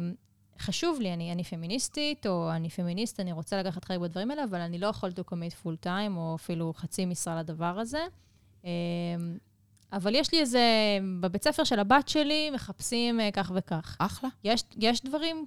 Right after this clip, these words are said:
Speaker 1: שהם יותר, אה, נקודתיים?
Speaker 2: אז תראי,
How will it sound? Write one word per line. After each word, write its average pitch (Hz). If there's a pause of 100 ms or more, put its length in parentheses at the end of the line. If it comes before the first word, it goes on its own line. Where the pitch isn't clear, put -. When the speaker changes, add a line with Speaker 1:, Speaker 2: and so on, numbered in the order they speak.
Speaker 1:
שהם 285
יותר, 277
אה, 269 (140)
נקודתיים? 269
Speaker 2:
אז 156
תראי, 147